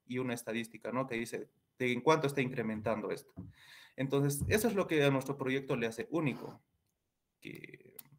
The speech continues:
mm, a diferencia de los demás, porque habíamos visto en los anteriores que sí se puede in-, sí se puede crear anuncios, se puede hacer todo, pero esa parte de la validación de identidad no lo tiene.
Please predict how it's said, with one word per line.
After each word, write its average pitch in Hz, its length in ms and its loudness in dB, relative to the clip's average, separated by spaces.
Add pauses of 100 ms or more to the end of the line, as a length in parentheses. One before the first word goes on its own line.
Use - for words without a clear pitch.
(920)
mm, - 560 -6
a 123 80 4
diferencia 123 420 2
de 110 80 2
los 107 160 -4
demás, 123 240 2
porque 107 240 -4
habíamos 127 320 2
visto 131 400 2
en 101 380 -2
los 101 180 -6
anteriores 139 520 -4
que - 220 -10 (600)
sí - 160 -4
se 233 100 2
puede 165 460 6
in-, 117 720 -4
sí 196 100 -4
se 196 140 -2
puede 147 320 4
crear 139 280 4
anuncios, 147 440 0
se 143 100 -4
puede 147 180 0
hacer 143 200 -6
todo, 170 500 -2
pero 175 500 0 (300)
esa 143 300 -4
parte 131 260 -2
de 117 140 -4
la 110 120 -2
validación 110 600 -4
de 120 80 -8
identidad 113 420 0
no 131 160 0
lo 110 160 -4
tiene. 98 340 -6